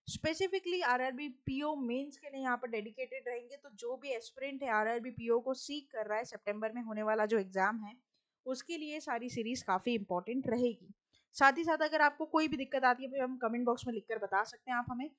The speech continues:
और साथ ही साथ मैं आप लोगों को बता दूं दोस्तों कि बहुत सारी ऐसी informative videos आपको daily हमारे channel पर मिलती रहेगी। तो जो हम, जो नए जुड़े हैं, जो पहली बार channel पर visit किए हैं, उनसे मेरी दरख्वास्त है कि आप channel को subscribe जरूर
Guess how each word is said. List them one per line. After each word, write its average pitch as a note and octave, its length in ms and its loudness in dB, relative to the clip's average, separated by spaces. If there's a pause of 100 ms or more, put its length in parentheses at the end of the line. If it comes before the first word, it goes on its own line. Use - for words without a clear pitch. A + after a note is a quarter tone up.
(280)
और A#3+ 120 10
साथ B3 200 6
ही C4 100 -6
साथ C#4 200 2
मैं C4+ 80 2
आप B3 160 2
लोगों B3+ 220 0
को B3+ 160 2
बता G#3 260 6
दूं B3 140 -4
दोस्तों B3+ 280 0
कि C#4+ 120 -8
बहुत A#3 320 0
सारी D4 180 -6
ऐसी C#4+ 240 -12
informative B3 500 -6
videos A#3 300 -4
आपको B3 200 -2
daily A#3 280 0
हमारे C4 400 0 (440)
channel C4 300 6
पर D#4+ 180 0
मिलती B3 380 2
रहेगी। C#4+ 300 0
तो D#4 160 -4
जो C4 220 2
हम, C4+ 300 0
जो C4+ 140 -4
नए C#4 280 2
जुड़े B3+ 240 -4
हैं, B3+ 180 -10
जो C#4 80 -12
पहली B3 280 -4
बार B3+ 160 6
channel A#3 320 0
पर A#3+ 100 2
visit A3 380 -4
किए A3 160 -8
हैं, C#4+ 120 -2 (240)
उनसे A3+ 220 -6
मेरी A#3 220 -4
दरख्वास्त A3+ 520 2
है A#3+ 60 -6
कि A3+ 60 -8
आप A3+ 100 0
channel F#3 240 -2
को B3+ 100 0
subscribe G3 460 -8
जरूर C4+ 340 -4